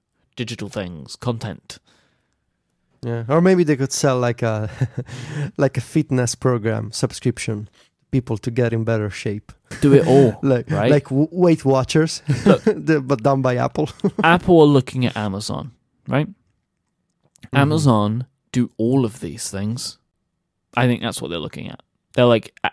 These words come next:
Speaker 1: Amazon has found a way to tie a subscription service to everything." Now,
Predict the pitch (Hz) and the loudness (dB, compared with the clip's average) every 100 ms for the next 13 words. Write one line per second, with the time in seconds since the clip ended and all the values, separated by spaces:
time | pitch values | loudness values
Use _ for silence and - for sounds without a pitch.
0 | - 156 165 170 165 165 165 165 _ _ | -2 0 0 2 2 2 0 -4 _ _
1 | - 123 127 127 139 131 107 107 101 110 | -12 -6 -2 0 2 2 2 2 0 -6
2 | _ _ - 120 101 - 110 113 110 107 | _ _ -6 -4 -4 -4 -2 0 -2 -4
3 | - 101 - 104 107 101 101 95 - _ | -6 -6 -6 -6 -4 -2 -4 -8 -12 _
4 | - - 104 90 110 - - 127 _ _ | -14 -10 -8 -10 -14 -14 -16 -18 _ _
5 | _ _ _ _ _ _ _ _ _ _ | _ _ _ _ _ _ _ _ _ _
6 | _ _ 135 123 113 | _ _ -2 0 0